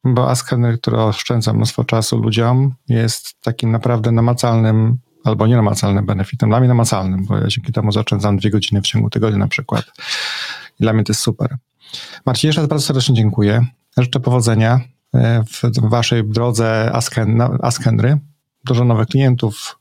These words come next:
mało wyzwań takich nieprzewidzia-, <laughs> nieprzewidzianych, dużo innowacji i dużo spełnienia.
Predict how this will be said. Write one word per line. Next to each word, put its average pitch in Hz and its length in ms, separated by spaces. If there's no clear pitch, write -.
mało 151 260
wyzwań 107 380
takich - 360
nieprzewidzia-, 104 520
<laughs> - 40
nieprzewidzianych, 123 680
dużo 170 200
innowacji 120 500
i 113 260
dużo 135 240
spełnienia. 98 480